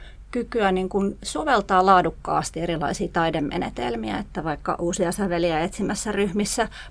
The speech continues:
poimittiin ihan hetkestä osallistujien toiveita ja, ja kuunneltiin heidän niin kuin muistojaan.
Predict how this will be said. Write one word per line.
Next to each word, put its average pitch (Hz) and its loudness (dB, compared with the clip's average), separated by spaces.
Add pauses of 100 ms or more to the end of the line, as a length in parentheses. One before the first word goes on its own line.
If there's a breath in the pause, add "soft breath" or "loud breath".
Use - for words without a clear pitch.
poimittiin 240 4
ihan 277 4
hetkestä 247 0
osallistujien 160 0 (560 soft breath)
toiveita 175 4
ja, 156 2
ja 160 -4 (100)
kuunneltiin 156 2
heidän 156 -2
niin 156 -6
kuin 170 -2
muistojaan. 170 2